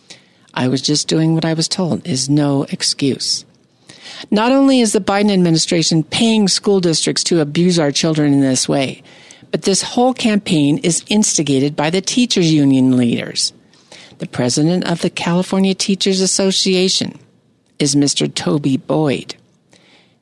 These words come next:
Everyone should know that infamous name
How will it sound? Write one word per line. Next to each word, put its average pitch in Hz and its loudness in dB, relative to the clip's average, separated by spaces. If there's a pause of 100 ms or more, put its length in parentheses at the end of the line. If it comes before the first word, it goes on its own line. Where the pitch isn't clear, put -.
(360)
Everyone 214 4
should 185 0
know 180 4
that 165 0
infamous 135 0
name 127 -2